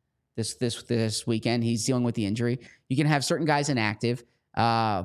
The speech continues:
but no, I, I don't rest guys. I play guys, but you're getting alerts throughout the game. And if Dallas is leading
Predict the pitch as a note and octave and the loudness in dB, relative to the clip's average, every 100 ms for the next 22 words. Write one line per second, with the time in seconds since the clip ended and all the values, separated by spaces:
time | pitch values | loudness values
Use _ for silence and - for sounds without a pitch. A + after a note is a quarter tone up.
0 | - F3+ A3+ C#3+ C#3+ C#3 - D3 F#3 F3 | 0 0 2 2 0 0 0 0 2 0
1 | C3 C3 - G2+ E2 D#2+ - A#2 C3+ C#3 | 0 0 -2 -2 -2 -4 -6 -2 0 0
2 | B2 - F#3 F3 C3+ A2+ A2+ B2 - _ | -2 -2 0 2 0 0 -2 -8 -12 _
3 | _ _ - F3 E3+ D3+ F#3 G3 D#3+ C#3 | _ _ -2 2 2 2 2 2 2 2
4 | D3+ D3 - B2+ B2+ B2 A#2+ G2 - C3 | 2 0 0 0 0 0 0 0 0 0
5 | C3+ C#3 - D3+ C#3 E3+ F3+ E3 - - | 0 -2 -2 0 2 2 2 0 -4 -6
6 | D3 C#3+ C#3 C#3 C3 C3 - A#2+ B2+ D3+ | 0 2 2 2 2 0 -2 -2 2 2
7 | C3+ A#2 A2 | 2 0 -4